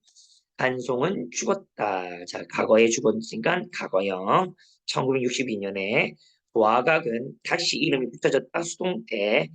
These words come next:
간송미술관이라고. 천구백육십육 년에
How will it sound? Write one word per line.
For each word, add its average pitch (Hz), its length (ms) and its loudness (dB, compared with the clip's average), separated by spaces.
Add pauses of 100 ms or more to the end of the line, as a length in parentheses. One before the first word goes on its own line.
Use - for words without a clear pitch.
(260)
간송미술관이라고. 117 1600 -2 (380)
천구백육십육 120 800 0
년에 131 540 0